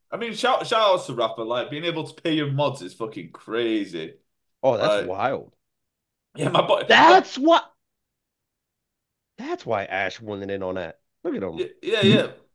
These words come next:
Speaker 1: Yeah, that's, that's what... Yeah, he,
Speaker 2: I didn't
Speaker 1: he
Speaker 2: know.
Speaker 1: said,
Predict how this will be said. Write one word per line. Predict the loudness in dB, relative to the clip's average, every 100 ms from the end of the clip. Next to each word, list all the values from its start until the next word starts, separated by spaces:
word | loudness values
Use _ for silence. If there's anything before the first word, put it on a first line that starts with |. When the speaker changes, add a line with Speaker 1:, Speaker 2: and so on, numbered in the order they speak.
| _ _ _ _
Speaker 1:
Yeah, | -4 0
that's, | 0 0
that's | 0 -4
what... | -4 -12 -12
Yeah, | -2 0
he, | 2 0 2 0
Speaker 2:
I |
didn't | 0
Speaker 1:
he | -2
Speaker 2:
know. | -2
Speaker 1:
said, | -8